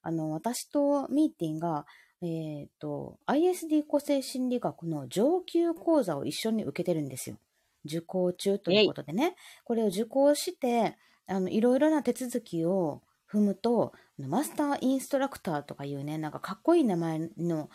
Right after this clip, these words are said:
Speaker 1: 称号をいただけるんですよ。<laughs> ほら、私三だから。
Speaker 2: そうね。
Speaker 1: そうそうそう。三ですから、もうそういうなんか、こう、称号的な資格とか、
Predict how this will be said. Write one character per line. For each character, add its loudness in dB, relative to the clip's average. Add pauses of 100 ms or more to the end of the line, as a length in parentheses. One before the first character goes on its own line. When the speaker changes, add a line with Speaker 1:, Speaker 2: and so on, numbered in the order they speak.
(160)
Speaker 1:
称 2
号 4
を 4
い 2
た 0
だ 0
け 0
る 0
ん -4
で -8
す -10
よ。 -12 (1500)
<laughs> -8
ほ 2
ら、 0 (160)
私 -2
三 -2
だ 0
か -4
ら。 -14 (1120)
Speaker 2:
そ 12
う 12
ね。 8
Speaker 1:
そ -2
う 0
そ 0
う 0
そ -6
う。 -6
三 0
で 0
す -14
か -6
ら、 -6
も -4
う -12
そ 0
う 2
い 4
う 4
な 2
ん -4
か、 -4 (340)
こ -2
う、 -2
称 6
号 6
的 0
な -2
資 -4
格 0
と -10
か、 -6